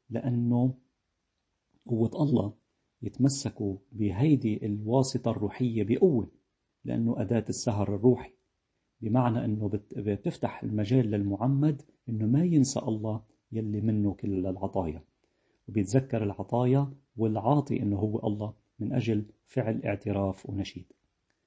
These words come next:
بالآيتين ثلاثة وأربعة: "وصلوا من أجلنا أيضًا كيما يفتح الله لنا بابًا للكلام، فنبشر بسر المسيح، وإني في القيود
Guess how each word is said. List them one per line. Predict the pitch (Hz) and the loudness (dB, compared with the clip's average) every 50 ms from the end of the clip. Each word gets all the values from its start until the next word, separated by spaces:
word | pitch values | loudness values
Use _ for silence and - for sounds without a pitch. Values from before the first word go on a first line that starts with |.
| _ _ _ _ _ - | _ _ _ _ _ -4
بالآيتين | 127 135 170 151 151 - 180 170 156 131 | -2 -2 0 0 0 2 2 2 2 2
ثلاثة | - - 135 127 131 131 | 2 2 2 2 4 2
وأربعة: | 117 - - 101 90 85 80 80 78 _ _ _ _ _ _ _ - | 2 0 -2 -2 -2 -4 -6 -8 -10 _ _ _ _ _ _ _ -4
"وصلوا | 113 107 - - 190 190 185 170 147 | -4 -2 0 2 2 4 4 6 6
من | 131 123 - | 6 4 4
أجلنا | 160 139 110 113 113 104 101 101 - - 143 | 0 -2 -2 -2 -2 -2 0 -2 -2 -4 -4
أيضًا | 143 143 123 131 131 131 135 131 - _ _ _ _ | -4 -2 -2 0 0 0 0 -2 -4 _ _ _ _
كيما | - 156 156 147 127 117 107 | -2 0 2 4 2 2 2
يفتح | 107 135 131 - - 113 - - 113 | 2 0 0 -2 -8 -12 -8 -6 -4
الله | 104 101 104 120 131 135 127 110 113 110 | -4 -2 0 2 4 4 4 2 0 0
لنا | 107 117 110 107 104 | 2 2 2 2 2
بابًا | 98 107 107 101 98 101 | 2 2 0 0 0 0
للكلام، | 98 98 98 85 - - 95 92 101 95 87 85 _ _ _ _ _ _ _ _ _ _ _ | 0 0 -2 -2 -4 -6 -4 -2 -2 -2 -2 -4 _ _ _ _ _ _ _ _ _ _ _
فنبشر | - 120 110 123 117 170 156 - - - 117 107 104 101 | -6 -2 0 0 2 0 0 -2 -4 -4 -2 -2 -2 -2
بسر | 95 92 92 - - 123 101 | -2 -4 -6 -6 -4 -4 -4
المسيح، | 95 98 92 92 92 92 - - 147 147 151 135 - - _ _ _ _ - | -2 -2 0 0 -2 -2 -4 -4 -4 -4 -4 -4 -8 -12 _ _ _ _ -4
وإني | 120 131 - 139 131 127 123 113 | -2 2 4 6 6 6 4 2
في | - 120 | 0 -2
القيود | 117 - - 120 107 110 113 110 104 104 104 104 104 107 | -4 -2 -2 -2 0 2 2 2 2 2 0 0 -2 -2